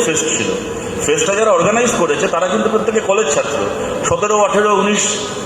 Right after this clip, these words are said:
কুড়ি বছর এরকম বয়স তাদের। কলেজের ছেলেমেয়েরা একটা ফেস্ট অর্গানাইজ করেছে নজরুল মঞ্চে, আড়াই হাজার মতো সেখানে হচ্ছে লোক বসার ব্যবস্থা রয়েছে,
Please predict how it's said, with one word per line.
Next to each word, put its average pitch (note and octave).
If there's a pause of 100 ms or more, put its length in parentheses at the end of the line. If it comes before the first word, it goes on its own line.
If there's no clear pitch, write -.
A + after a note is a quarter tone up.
(120)
কুড়ি G3+
বছর G3+
এরকম F3+
বয়স C3
তাদের। F2+ (680)
কলেজের G#3+
ছেলেমেয়েরা D#3+ (440)
একটা D3+
ফেস্ট G#3+
অর্গানাইজ F#3+
করেছে C#3+
নজরুল D#3+
মঞ্চে, C#3 (680)
আড়াই D#3
হাজার G3+
মতো G#3+
সেখানে G3+ (640)
হচ্ছে E3 (180)
লোক E3+
বসার F3+
ব্যবস্থা D#3
রয়েছে, C3